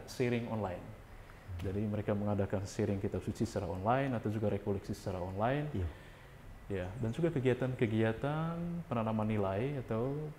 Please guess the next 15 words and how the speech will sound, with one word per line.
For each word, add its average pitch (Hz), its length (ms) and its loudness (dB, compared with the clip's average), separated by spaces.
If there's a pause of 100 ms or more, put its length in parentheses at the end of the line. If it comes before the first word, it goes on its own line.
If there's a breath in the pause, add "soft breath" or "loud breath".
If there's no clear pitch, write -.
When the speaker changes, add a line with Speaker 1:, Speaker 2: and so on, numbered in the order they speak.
Speaker 1:
pembentukan 107 480 -2
karakter 107 560 2
yang 113 240 0
terjadi, 113 800 2
ya, - 80 -6
via 98 260 0 (220)
daring, 101 320 2 (160)
ya, 92 80 -4
seperti 98 400 -6
itu. 85 160 -6 (400)
Tetapi 143 240 -4
sekali 131 240 -2
lagi 131 480 2
untuk 120 240 -6
saya, 131 400 -2